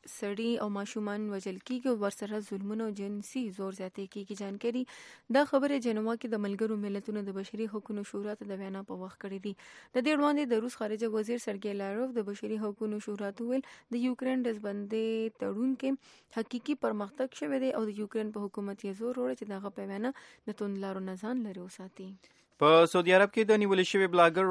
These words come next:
Speaker 2: رایف بداوي کورنۍ یره څرګنده کړې ده چې حسینا سعودي حکومت د هغه د سر قلم کولو امر ورکړي. رایف بداوي ته د اسلام سپکاوي په الزام د زرو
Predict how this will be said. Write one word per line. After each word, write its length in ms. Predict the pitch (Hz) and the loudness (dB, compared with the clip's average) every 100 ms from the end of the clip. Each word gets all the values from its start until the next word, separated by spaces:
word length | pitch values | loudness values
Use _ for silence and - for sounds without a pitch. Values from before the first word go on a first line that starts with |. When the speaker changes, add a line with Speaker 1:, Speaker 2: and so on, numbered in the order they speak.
| 175 | 8
Speaker 2:
رایف 160 | 170 | 8
بداوي 400 | 151 156 160 156 | 8 8 8 6
کورنۍ 420 | - 151 151 156 151 | 4 4 6 4 6
یره 200 | 170 175 | 6 6
څرګنده 460 | 165 143 143 131 | 4 2 2 2
کړې 260 | 127 127 120 | 2 4 4
ده 140 | 120 151 | 4 2
چې 160 | - 156 139 | 2 0 0
حسینا 400 | 139 - 135 131 151 | -4 -2 0 4 2
سعودي 340 | - 127 120 131 | 2 -2 0 0
حکومت 520 | 127 - 117 143 - - | 0 0 2 2 0 0
د 160 | 127 117 | 0 2
هغه 260 | 117 135 135 | 0 2 2
د 160 | 117 | 0
سر 280 | 113 147 147 | 2 2 2
قلم 340 | 143 135 120 117 | 2 0 0 -2
کولو 360 | 117 131 139 127 | -2 0 0 0
امر 240 | 156 139 | 2 4
ورکړي. 420 | 113 104 110 104 - - | 2 0 -4 -6 -8 -8
رایف 240 | 104 107 113 | 0 2 2
بداوي 420 | 107 107 123 120 | 0 2 2 2
ته 200 | 120 131 | 4 4
د 80 | 139 | 2
اسلام 380 | 113 123 123 131 | -4 -2 0 0
سپکاوي 440 | - 110 110 127 | -4 -2 -2 -2
په 120 | 127 | -2
الزام 480 | 113 107 113 131 139 | -2 0 0 0 2
د 220 | 117 107 | 0 0
زرو 480 | 101 95 113 147 | -4 -6 2 4